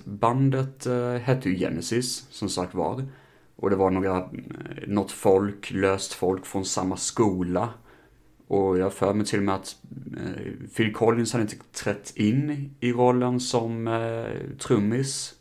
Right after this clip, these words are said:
ännu. Peter Gabriel var med, jag tror han spelade flöjt eller sånt, eller gitarr, eller vad, vad tusan det var, innan han blev sångare då. Så, eh, ja, det var lite sådär, lite baby steps i deras, eh, eh, musikval.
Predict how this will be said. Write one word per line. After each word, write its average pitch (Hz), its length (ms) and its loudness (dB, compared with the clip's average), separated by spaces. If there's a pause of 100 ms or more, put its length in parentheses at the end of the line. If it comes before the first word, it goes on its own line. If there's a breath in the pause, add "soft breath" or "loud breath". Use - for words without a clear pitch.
ännu. 120 340 2 (640 loud breath)
Peter 127 180 0
Gabriel 131 400 6
var 127 80 2
med, 107 300 2
jag 123 120 0
tror 117 220 2
han 113 120 0
spelade 104 340 -4
flöjt 107 480 -4
eller 117 100 -4
sånt, 110 300 -6
eller 98 140 -6
gitarr, 98 400 -6
eller 104 280 -10
vad, 98 180 -6
vad 101 120 0
tusan 101 300 0
det 98 60 -2
var, 101 180 0 (260 loud breath)
innan 113 260 4
han 98 100 2
blev 95 100 0
sångare 95 460 0
då. - 200 -2 (560 loud breath)
Så, 110 440 4
eh, 107 60 4
ja, 107 320 4
det 135 80 2
var 127 140 4
lite 107 160 -8
sådär, 95 640 2
lite 139 460 -2
baby 101 480 0
steps - 640 -4
i 78 340 0
deras, - 600 -6
eh, - 400 -8 (680 soft breath)
eh, 92 280 0
musikval. 127 720 2